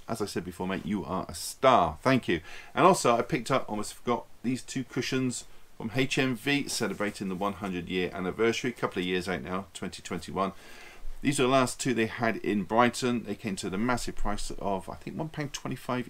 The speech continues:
each. So if you've got any in your store, pick them up.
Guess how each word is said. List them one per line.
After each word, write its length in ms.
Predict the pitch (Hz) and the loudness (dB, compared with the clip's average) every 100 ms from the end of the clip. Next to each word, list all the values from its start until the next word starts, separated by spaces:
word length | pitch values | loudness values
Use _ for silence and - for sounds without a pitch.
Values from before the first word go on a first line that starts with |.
| - | -4
each. 340 | 127 113 - - | -2 0 -2 -8
So 120 | - | -6
if 100 | 85 | -6
you've 140 | 98 - | -4 -4
got 120 | 143 | -2
any 120 | 107 | 0
in 80 | 98 | 0
your 180 | 95 95 | 0 -2
store, 360 | - 101 185 - - - - - | -2 0 0 -4 -12 -12 -10 -6
pick 140 | - - | -4 -2
them 160 | 107 | 2
up. 160 | 95 | 2